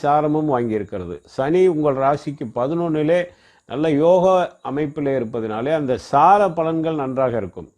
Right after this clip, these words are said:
அப்போ இந்த சுகஸ்தானத்திலே செவ்வாய் நீச்சம் பெற்றிருந்தாலும்,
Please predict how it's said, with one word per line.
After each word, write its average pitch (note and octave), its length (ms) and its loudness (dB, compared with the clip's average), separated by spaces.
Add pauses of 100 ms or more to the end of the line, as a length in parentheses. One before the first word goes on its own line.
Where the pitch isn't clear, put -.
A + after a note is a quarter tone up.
(560)
அப்போ A#2+ 280 -2
இந்த B2+ 160 0 (100)
சுகஸ்தானத்திலே F3 1000 4 (120)
செவ்வாய் E3 420 0
நீச்சம் F3 380 0
பெற்றிருந்தாலும், B2 840 0